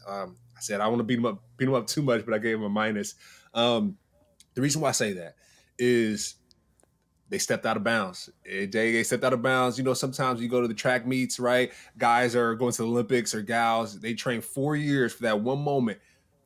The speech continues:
and they false start before that, that whistle blow. Up, stepped out of bounds, gotta go home.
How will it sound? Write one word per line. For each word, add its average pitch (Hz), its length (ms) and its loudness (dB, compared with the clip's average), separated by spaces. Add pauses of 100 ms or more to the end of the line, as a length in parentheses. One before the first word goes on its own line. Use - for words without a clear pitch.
(320)
and 104 140 2
they 110 120 4
false 131 340 0
start 156 420 4
before 143 260 -2
that, 139 280 2
that 120 180 0
whistle 151 260 -2
blow. 160 340 0
Up, 127 240 2
stepped 117 180 -6
out 123 80 -2
of 113 100 -2
bounds, 120 460 -2
gotta 110 240 2
go 107 180 0
home. 110 320 -2